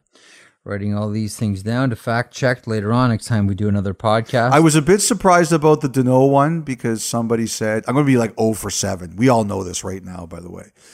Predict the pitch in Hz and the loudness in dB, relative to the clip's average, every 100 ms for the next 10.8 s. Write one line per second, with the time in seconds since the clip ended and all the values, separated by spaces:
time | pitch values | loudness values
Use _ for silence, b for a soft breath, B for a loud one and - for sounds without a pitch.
0 | B B B 113 117 117 117 123 120 131 | B B B 0 2 4 2 0 -4 -6
1 | - - 139 143 - 135 151 180 202 202 | -2 2 4 4 2 2 4 2 2 0
2 | 151 131 131 139 143 143 120 123 120 120 | 0 2 4 4 4 4 2 2 2 2
3 | 143 139 113 110 110 _ _ _ _ _ | 2 0 -2 -6 -12 _ _ _ _ _
4 | - 110 117 123 120 - 160 175 165 - | -6 0 2 2 0 -4 -2 0 -2 -2
5 | - 104 131 - 156 170 135 107 120 110 | -4 -4 -4 -2 -2 -2 -4 -4 -2 0
6 | 107 107 - - 101 110 120 143 175 - | -2 -8 -12 -10 -10 -6 -6 -6 -8 -12
7 | - 175 277 285 - - 120 127 139 117 | -4 0 2 2 2 2 2 2 2 2
8 | - 113 120 110 113 98 92 101 139 101 | 4 6 6 4 4 4 4 4 4 2
9 | 87 - 104 117 143 113 113 123 107 107 | -2 -8 0 4 4 4 4 6 4 4
10 | 110 95 117 131 110 104 90 98 | 2 2 0 2 0 2 2 0